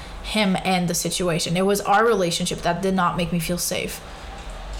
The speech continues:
because it kept perpetuating all the traumas, all the pain.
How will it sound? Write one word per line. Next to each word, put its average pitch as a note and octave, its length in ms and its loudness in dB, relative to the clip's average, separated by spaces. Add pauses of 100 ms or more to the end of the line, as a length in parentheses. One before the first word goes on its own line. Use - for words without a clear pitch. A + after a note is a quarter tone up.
(140)
because F#3 280 0
it E3+ 80 -4
kept F#3+ 220 -2
perpetuating F#3+ 600 0
all F#3+ 180 2
the G3+ 80 0
traumas, F3 400 0
all F#3 160 2
the A3 120 2
pain. F#3 520 0